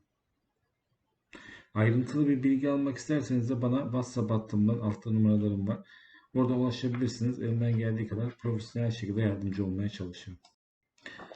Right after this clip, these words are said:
Merhaba arkadaşlar, ben Ercüment Hoca.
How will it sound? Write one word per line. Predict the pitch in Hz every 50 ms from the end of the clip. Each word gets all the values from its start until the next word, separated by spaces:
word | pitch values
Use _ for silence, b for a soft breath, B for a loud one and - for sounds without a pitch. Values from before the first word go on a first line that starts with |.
| B B B -
Merhaba | 127 139 135 127 113 104 101
arkadaşlar, | 98 98 - 104 95 92 - - 90 90 95 104
ben | 127 131 127
Ercüment | 117 117 117 107 101 110 110 113 110 104 107
Hoca. | 92 87 90 90 87 87